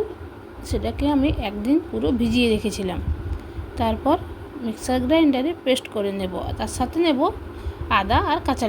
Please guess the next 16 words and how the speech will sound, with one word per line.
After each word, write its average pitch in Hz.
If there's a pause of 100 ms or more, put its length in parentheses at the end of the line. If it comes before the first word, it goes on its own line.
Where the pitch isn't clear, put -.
লঙ্কা। 175 (1400)
আদা 233
কাঁচা 254
লঙ্কা 302
আমি 415 (320)
একসাথে 277 (140)
পেস্ট 269
করব। 190 (340)
পেস্ট 240
হয়ে 247
গেছে। 269 (800)
এরপর 240 (200)
এর 240
মধ্যে 320 (180)
পরিমাণ 233 (100)
মতো 262